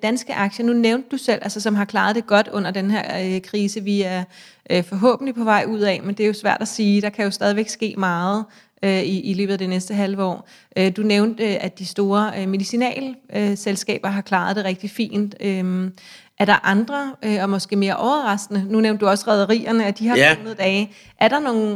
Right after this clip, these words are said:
Speaker 1: nogle brancher, som vi andre måske ikke hører så meget om, eller nogle specifikke selskaber, som du ved har klaret det godt?
Speaker 2: Øhm,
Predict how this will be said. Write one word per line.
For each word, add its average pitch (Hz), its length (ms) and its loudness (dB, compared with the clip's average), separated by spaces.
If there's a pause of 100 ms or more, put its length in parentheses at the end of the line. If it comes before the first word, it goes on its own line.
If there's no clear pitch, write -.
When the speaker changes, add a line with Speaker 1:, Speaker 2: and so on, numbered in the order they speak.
(140)
Speaker 1:
nogle 196 140 0
brancher, 196 340 -2
som 196 280 -2
vi 185 60 -2
andre 196 280 -2
måske 202 300 -2
ikke 294 140 -4
hører 202 200 2
så 190 140 -8
meget 196 340 -2
om, 190 260 -4
eller 185 140 -4
nogle 180 240 -4
specifikke 202 520 -2
selskaber, 202 600 -4
som 180 460 -6
du 220 80 0
ved 214 240 0
har 196 100 -8
klaret 185 340 -2
det 208 120 -6
godt? 214 260 0 (1900)
Speaker 2:
Øhm, 120 960 2